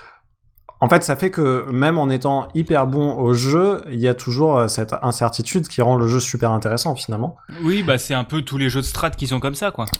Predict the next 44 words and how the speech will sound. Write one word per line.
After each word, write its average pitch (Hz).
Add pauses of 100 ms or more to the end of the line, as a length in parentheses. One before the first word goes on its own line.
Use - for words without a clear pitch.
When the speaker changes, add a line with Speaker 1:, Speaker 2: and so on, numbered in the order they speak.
Speaker 1:
Oui, 123
c'est 127
vrai, 120
c'est -
vrai. 104 (520)
Mais, 127
euh... 113
mais 131
du 156
coup, 247
voilà, 208
ce, 147
je 139
trouve 160
ça 147
vachement 185
bien 196
que 165
ce 135
jeu 185
ait 131
ces -
différents 156
degrés 135
de, 131
euh, 107 (760)
de, 117
de, 127
d'accessibilité, 135
et 123
je -
trouve -
ça 156
vachement 139
appréciable. 185 (240)
Et 127
puis 131
en 135
plus 156
de 123
ça, 196
bah, 110
le 104
jeu 131